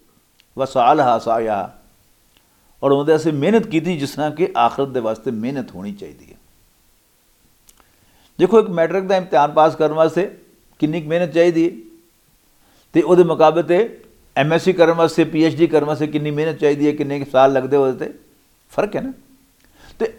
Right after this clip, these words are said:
ਆਖਿਰਤ, ਹਮੇਸ਼ਾ ਦੀ ਜ਼ਿੰਦਗੀ, ਹਮੇਸ਼ਾ ਦਾ ਆਰਾਮ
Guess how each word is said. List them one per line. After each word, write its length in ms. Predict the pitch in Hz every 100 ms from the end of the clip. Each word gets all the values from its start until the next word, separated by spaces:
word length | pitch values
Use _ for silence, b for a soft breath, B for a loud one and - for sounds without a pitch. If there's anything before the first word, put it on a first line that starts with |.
| 180
ਆਖਿਰਤ, 500 | 202 - 262 262 - - - _ _ _ _ _ _ _ _ _ _
ਹਮੇਸ਼ਾ 460 | 165 285 381 262 277
ਦੀ 140 | 302
ਜ਼ਿੰਦਗੀ, 460 | 269 233 214 196 175 135 110
ਹਮੇਸ਼ਾ 380 | 160 247 208 240
ਦਾ 180 | 240
ਆਰਾਮ 520 | 214 180 185 165 117